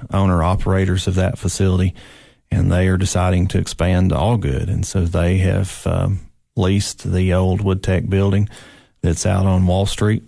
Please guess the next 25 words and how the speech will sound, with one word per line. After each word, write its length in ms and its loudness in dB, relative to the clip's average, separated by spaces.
uh, 200 0
before 280 -2
you 60 2
start 300 -2
up 100 0
Brotherton 500 0
Mountain. 540 2
And, 400 0
uh, 220 0
they've 180 0
been 180 2
to 60 0
town 340 0
a 60 0
couple 300 -2
times 420 0
and 100 0
visited 460 0
with 160 2
us, 260 -2
and 200 0
just 260 -2
great 380 -2
folks. 720 -4
Um, 360 2